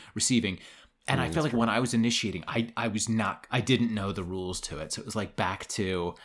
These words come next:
Speaker 1: I don't know, I'm just uncomfortable with what we're doing here. So, so I actually kind of appreciated in a way when someone did that, when they're like,
Speaker 2: Yeah,
Speaker 1: "Here,
Speaker 2: yeah.
Speaker 1: I'm gonna shake your hand." Okay, well, I know what's going on here.
Speaker 2: I, I just think it's an automatic thing. I mean, during the pandemic, there was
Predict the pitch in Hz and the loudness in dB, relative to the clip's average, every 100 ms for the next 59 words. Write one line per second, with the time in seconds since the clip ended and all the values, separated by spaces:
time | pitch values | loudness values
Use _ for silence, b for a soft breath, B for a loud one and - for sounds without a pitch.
0 | b b _ - - 85 73 73 - - | b b _ -14 -12 -10 -10 -12 -16 -12
1 | 101 87 - 95 95 85 82 82 80 82 | -6 -2 0 0 -2 -6 -6 -6 -4 -4
2 | 82 80 80 78 76 - - - 71 - | -6 -6 -6 -6 -6 -8 -8 -6 -6 -6
3 | - 110 120 123 117 98 - 110 92 98 | 4 6 6 4 4 0 0 0 0 0
4 | 87 87 87 82 85 98 - 101 95 85 | 0 -2 -4 -2 0 4 6 6 4 2
5 | 98 82 78 - 85 85 - - 101 90 | 0 0 -2 0 2 2 2 4 4 4
6 | 87 90 113 98 95 87 87 80 - - | 2 2 4 4 2 0 -2 0 2 2
7 | - 98 110 107 104 95 - 90 98 95 | 2 2 6 6 6 4 4 4 2 -2
8 | 101 101 - b b b b b - 120 | -4 -8 -10 b b b b b 4 6
9 | 101 139 147 147 147 120 - 107 87 85 | 10 12 12 12 10 10 8 6 8 6
10 | 78 76 78 - 78 95 87 - 113 104 | 4 0 0 0 6 6 6 6 8 10
11 | 98 87 92 78 78 73 - 67 73 | 10 6 4 2 2 0 2 2 0